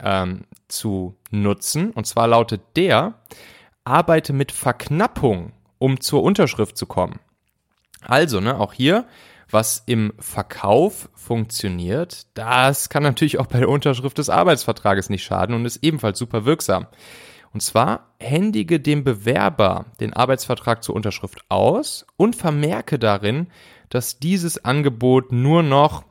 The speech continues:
zum Beispiel bis übermorgen gilt. Also wirklich dann mit Datum da reinschreiben, "Dieses Angebot gilt nur bis zum",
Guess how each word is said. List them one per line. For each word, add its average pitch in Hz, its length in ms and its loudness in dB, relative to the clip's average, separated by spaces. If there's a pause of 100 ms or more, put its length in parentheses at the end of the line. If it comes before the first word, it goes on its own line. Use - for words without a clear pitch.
zum 113 380 -4
Beispiel 98 640 0
bis 117 260 0
übermorgen 92 840 0 (220)
gilt. - 420 -4 (480)
Also 90 220 -6
wirklich 127 220 -4
dann 101 160 0
mit 92 160 -2
Datum 156 300 2
da 139 60 2
reinschreiben, 123 440 2
"Dieses 156 260 -2
Angebot 113 520 0
gilt 127 240 0
nur 117 160 2
bis 113 220 -4
zum", 98 320 0